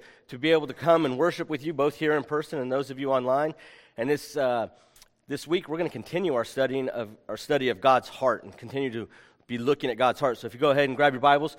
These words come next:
turn to Hosea chapter eleven. Hosea chapter eleven, it's the first minor prophet. So as you open up your books, you're flipping through, you'll hit Ezekiel, then Daniel, then Hosea. So go ahead and turn there in your Bibles. Today we're gonna be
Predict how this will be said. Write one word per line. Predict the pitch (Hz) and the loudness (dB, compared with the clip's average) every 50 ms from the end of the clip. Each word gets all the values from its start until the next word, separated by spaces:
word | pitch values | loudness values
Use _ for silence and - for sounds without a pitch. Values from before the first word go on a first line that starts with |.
| - - - - _ - | -20 -20 -20 -20 _ -12
turn | - - 175 170 170 170 - | 0 4 6 6 6 6 2
to | - - 156 151 151 139 | -2 -2 0 0 0 0
Hosea | 107 143 135 123 113 104 127 147 151 165 170 175 180 | 0 -2 -4 -4 -4 -2 2 2 2 4 2 0 0
chapter | 175 - - 170 151 143 - - 156 143 131 - | -2 -2 0 0 0 0 -2 -4 -4 -4 -4 -4
eleven. | 123 117 110 110 117 131 147 143 107 110 104 101 92 | -6 -6 -6 -2 2 2 2 2 2 -2 -6 -6 -6
Hosea | 95 110 107 104 135 139 135 127 | -8 -12 -8 -4 -2 -2 -2 -2
chapter | - - 135 - - 127 | 0 -2 -2 -2 -2 -4
eleven, | 123 135 143 147 143 147 143 - - - - - _ - | 0 2 2 2 2 0 -6 -6 -18 -20 -20 -20 _ -14
it's | 113 - - | -14 -12 -10
the | - 117 | -14 -14
first | - _ - 147 156 147 - - - - | -12 _ -2 -2 -2 -2 -4 -10 -16 -14
minor | 107 107 113 123 135 131 131 127 | -6 -2 0 0 2 2 0 -2
prophet. | - - 139 131 127 - 143 - | -2 0 0 0 0 0 -4 -12
So | - 127 117 | -10 -10 -10
as | 104 113 | -6 -4
you | 120 | -4
open | 120 120 127 | -4 -2 -4
up | 117 113 | -6 -6
your | 120 | -8
books, | 104 101 127 117 - | -6 -6 -6 -6 -6
you're | 117 - | -10 -10
flipping | - 131 107 120 | -10 -10 -10 -10
through, | 117 - 131 123 127 127 120 - - - - - - | -10 -6 -6 -4 -4 -4 -4 -6 -12 -20 -20 -20 -10
you'll | - 110 | -8 -6
hit | 107 135 120 | -2 0 0
Ezekiel, | 110 110 95 113 147 143 - - 135 131 131 131 120 | -2 -2 -4 -4 -4 -4 -4 -2 -2 0 0 0 0
then | 104 110 101 98 95 | -2 -6 -8 -6 -2
Daniel, | 139 143 139 139 135 143 147 139 - - - - - | 0 2 4 4 4 4 2 2 2 -2 -12 -16 -6
then | - 143 143 135 127 110 - - - | -2 0 0 0 0 -2 -6 -14 -8
Hosea. | - 143 127 147 139 107 85 76 - - _ _ _ _ _ _ | -6 -4 0 2 2 2 2 -4 -12 -20 _ _ _ _ _ _
So | _ - - 120 110 101 - - - - - _ - | _ -8 -4 -4 -4 -4 -6 -10 -20 -20 -20 _ 0
go | 139 | 4
ahead | 139 151 | 4 4
and | 135 110 | 4 2
turn | - 143 151 143 143 | 2 2 2 4 6
there | 147 143 143 139 | 6 8 8 6
in | 127 139 135 | 4 2 0
your | 123 120 | 0 4
Bibles. | 120 139 147 151 170 165 - - - - - - _ _ | 6 6 6 6 4 0 -4 -8 -20 -20 -20 -20 _ _
Today | - - 170 190 208 | 0 4 6 8 8
we're | 202 240 | 8 6
gonna | 220 233 202 | 2 2 0
be | 170 147 185 180 175 170 135 | 0 0 -2 -2 -2 -4 -6